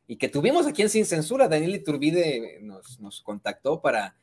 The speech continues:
señalar que ya no había hecho algún montaje, y pues, pues sí, sí, sí lo hizo, desafortunadamente sí, ¿no? La verdad es que, eh, esa niña, Frida Sofía, nunca existió,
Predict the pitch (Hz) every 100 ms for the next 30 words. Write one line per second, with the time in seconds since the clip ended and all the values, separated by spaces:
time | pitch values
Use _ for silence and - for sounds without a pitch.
0 | _ - 110 123 156 175 175 180 175 180
1 | 175 156 170 165 151 - 160 160 151 -
2 | 107 _ 104 - - _ 98 - 147 -
3 | - - 151 147 127 127 117 202 151 127
4 | 113 110 107 107 110 110 120 127 127 127
5 | 117 - 180 196 175 185 120 104 101 113
6 | 131 - 196 165 - _ _ 113 110 117
7 | 160 151 151 180 240 208 147 120 123 -
8 | 165 196 - _ _ _ 143 175 190 214
9 | 247 156 156 160 165 - 175 175 180 180